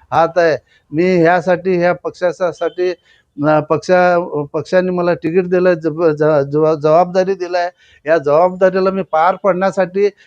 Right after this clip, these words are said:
मी साहेबांचं पक्षाला, अ, त्यांचं आशीर्वाद घेऊन मी ते तिकीट घेतलेलं आहे. हे तिकिटावर, ह्या चिन्हावर, ह्या, अ, तुतारी चिन्हावर मला, अ, बटन दाबून मला निवडून द्या.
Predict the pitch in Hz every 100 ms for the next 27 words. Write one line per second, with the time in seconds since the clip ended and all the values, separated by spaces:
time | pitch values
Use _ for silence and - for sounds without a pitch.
0 | _ 160 165 156 170 202 - 208 - 185
1 | - 190 190 180 185 - _ _ 156 156
2 | 156 147 165 170 160 185 185 175 165 -
3 | 185 185 180 165 185 180 180 180 185 -
4 | - - - - 160 175 165 160 156 190
5 | 190 175 185 - _ 151 156 156 170 208
6 | 208 202 196 180 180 180 - 165 170 190
7 | 202 180 175 180 _ _ 151 147 139 160
8 | 160 196 208 208 180 180 175 170 165 165
9 | 160 - _ _ - 143 147 143 139 139
10 | 135 135 135 135 135 - _ _ - 135
11 | 151 202 214 196 180 196 190 175 175 165
12 | 165 170 214 196 190 190